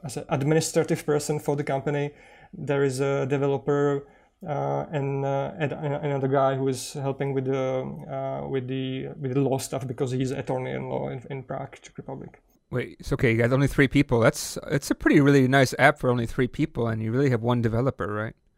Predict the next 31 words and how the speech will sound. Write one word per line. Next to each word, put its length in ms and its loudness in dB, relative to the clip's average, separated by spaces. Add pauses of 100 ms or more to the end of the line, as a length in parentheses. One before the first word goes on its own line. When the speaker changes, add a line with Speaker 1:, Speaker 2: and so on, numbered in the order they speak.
(420)
Speaker 1:
Yes, 260 2
we 120 4
have, 160 4
uh, 180 4
one 180 2
developer, 720 2 (100)
and, 360 -2
uh, 320 0
I'm 200 0
actually, 200 0
I'm 160 4
trying 380 4
to 560 2 (100)
help 280 0
him 280 0
with 200 -2
the 340 -2 (500)
designing, 580 4
with 100 2
the 60 -2
testing. 680 2
I 100 2
also 280 2
like 220 2
learning, 500 0
uh, 300 2
a 80 -2
bit 180 0
of, 320 -6
uh, 120 -2
Flutter, 600 0